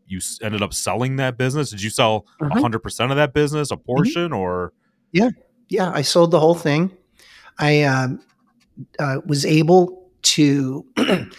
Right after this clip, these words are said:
Speaker 2: meet a C E O of a safety company,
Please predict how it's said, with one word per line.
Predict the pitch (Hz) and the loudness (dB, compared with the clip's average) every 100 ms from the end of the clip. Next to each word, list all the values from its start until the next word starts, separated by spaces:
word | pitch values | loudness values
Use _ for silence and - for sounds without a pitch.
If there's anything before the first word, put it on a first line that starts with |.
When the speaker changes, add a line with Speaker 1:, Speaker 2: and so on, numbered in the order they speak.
| - - | -12 2
Speaker 2:
meet | 151 165 190 190 - 147 | 6 8 6 0 -4 -2
a | |
C | 127 - 170 170 | 2 2 2 4
E | 147 | 6
O | 143 185 185 147 | 6 4 2 0
of | 143 | 0
a | 143 | 0
safety | - 139 - | 0 0 -2
company, | 156 156 143 156 180 | -4 -2 0 2 2